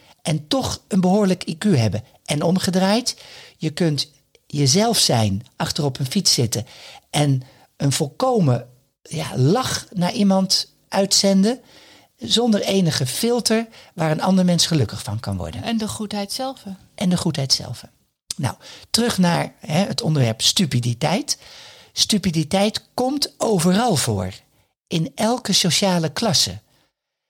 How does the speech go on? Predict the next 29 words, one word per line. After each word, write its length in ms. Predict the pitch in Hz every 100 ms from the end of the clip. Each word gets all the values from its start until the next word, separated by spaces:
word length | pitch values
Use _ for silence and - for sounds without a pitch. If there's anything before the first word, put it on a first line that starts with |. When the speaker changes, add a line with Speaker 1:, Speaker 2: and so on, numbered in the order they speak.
| _
Speaker 1:
Dat 160 | - 143
houdt 240 | 180 196
dus 220 | 135 -
in 420 | - 185 214 277 - - -
dat 200 | 151 -
je 220 | 156 156
domheid 640 | 247 240 143 120 110 - - -
overal 840 | 254 269 254 240 208 - 202 196
tegenkomt. 840 | 214 220 156 123 120 101 - - - _ _ _ _ _
Je 120 | - 147
ziet 220 | 214 254
het 120 | 202
niet 160 | 127 131
aankomen, 680 | 165 196 220 233 254 277 _ - -
je 140 | - 147
bent 220 | 170 -
er 60 |
niet 160 | 143 135
op 80 | 120
voorbereid, 520 | - 185 196 202 202
je 60 | -
kunt 160 | 165
er 80 | 143
niet 160 | 131 127
ontwijken, 540 | 113 151 180 196 247 - - -
maar 160 | 180 160
het 200 | 165 226
is 300 | 226 - -
overal. 840 | - 302 233 - - 226 120 -